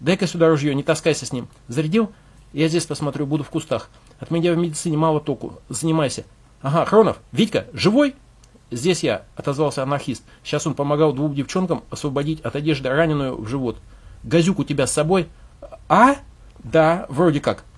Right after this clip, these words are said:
Дуй на ту сторону поляны, сразу в кусты, и сиди там. Если что, стреляй, просто для сигнала». «Ага». Хронов, вынув из-за пояса пистолет, картинно передёрнул затвор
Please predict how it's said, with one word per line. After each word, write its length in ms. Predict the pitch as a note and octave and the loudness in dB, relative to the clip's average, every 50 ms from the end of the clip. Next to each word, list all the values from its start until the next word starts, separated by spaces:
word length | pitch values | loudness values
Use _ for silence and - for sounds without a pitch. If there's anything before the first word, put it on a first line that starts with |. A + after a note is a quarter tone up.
| - - | -18 -16
Дуй 280 | - A2+ - A3+ A#3 G#3+ | -8 2 6 6 6 8
на 120 | F#3 E3 | 6 4
ту 100 | - D#3+ | 2 -2
сторону 340 | D3+ - F#3+ E3+ D#3 D3 C3+ | 0 2 2 4 4 2 4
поляны, 400 | - D#3 E3 F#3 G3 F3 A#2+ - - | 4 4 6 6 4 4 2 -2 -4
сразу 300 | - D3 D3+ D3+ C#3 C3+ | 0 2 2 2 2 -2
в 60 | - | -2
кусты, 280 | - F3 D#3+ - - C3 | -2 -4 -4 -2 -4 -6
и 140 | A2+ - A2+ | -6 -4 -6
сиди 260 | - - F3+ F3 F#3+ | -6 -4 -2 -2 0
там. 260 | D3+ D3+ B2 G#2 F#2+ - | 2 2 0 0 -2 -2
Если 300 | B2 D3+ E3+ D#3+ G3 E3 | -2 0 0 2 2 0
что, 180 | - - G3+ E3 | 2 2 0 0
стреляй, 380 | - - E3+ F#3 F3 D3+ A2+ | 2 2 2 4 4 2 2
просто 300 | - - E3+ E3 - D#3 | 2 0 0 0 0 -2
для 120 | C3+ C#3+ C#3 | -2 -2 -2
сигнала». 500 | - D#3+ D3+ C#3 C#3+ B2 A2 G2 F#2 - - _ - - - - _ - _ _ | -2 -2 -2 0 0 0 -2 -2 -6 -10 -16 _ -20 -20 -20 -20 _ -20 _ _
«Ага». 420 | - A2+ G2 B2+ C#3 D#3 E3+ D#3 - - - - _ _ - - - - _ _ - _ | -4 -2 0 2 4 2 2 0 -4 -12 -20 -20 _ _ -20 -20 -20 -20 _ _ -20 _
Хронов, 380 | - - - E3 E3+ E3 C3+ A2 | -8 -2 0 2 2 2 0 0
вынув 280 | C#3+ D#3 D#3 D3 - - | 0 0 0 0 -2 -6
из-за 160 | - A2+ D3 D3 | -6 -4 -4 -2
пояса 320 | - D#3+ D#3 D3 - C3+ | 2 0 0 0 0 -6
пистолет, 440 | - C3+ - - D3+ D#3+ E3 D#3+ - - | -8 -8 -4 0 0 0 0 0 -2 -4
картинно 380 | - C3+ C3 - E3 D3 C3 | -4 -4 -2 0 -2 -2 0
передёрнул 500 | - D3+ C#3 C#3+ C3+ D3 C#3+ C#3+ C3+ B2+ | -2 -4 -4 -2 -2 -2 0 0 -2 -2
затвор 400 | A#2+ C#3 C3 - E3+ E3+ E3 - | -2 -4 -2 0 -2 -2 -2 -4